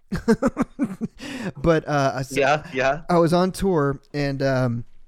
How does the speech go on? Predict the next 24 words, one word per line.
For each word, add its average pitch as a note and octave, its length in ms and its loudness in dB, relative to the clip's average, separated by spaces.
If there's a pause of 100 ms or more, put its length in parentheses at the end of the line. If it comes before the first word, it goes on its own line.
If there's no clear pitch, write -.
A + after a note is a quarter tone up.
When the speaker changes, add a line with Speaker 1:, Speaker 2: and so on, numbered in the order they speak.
(580)
Speaker 1:
I'm A#3+ 80 -10
just D#4 120 -6
gonna C4 140 0
say G3+ 400 0
I D#3 80 -2
cut - 320 -4
my D#3 160 -2
hair D#3 300 -2
before A#2 380 -10
I F#2 80 -14
left. F#2+ 440 -16 (480)
You F3 140 -2
know A3 120 0
what F#3+ 160 0
that's D3 180 0
code C#3 320 0
for, - 260 -12
right? A#2 300 -10 (1500)
Speaker 2:
Oh, A#2 140 -2
yeah. F2 380 -8 (200)
Yep. G2+ 360 -6
Speaker 1:
<laughs> - 40 -14 (160)
Speaker 2:
Mm-hmm. A2 260 -12 (340)
Speaker 1:
Okay. - 480 -4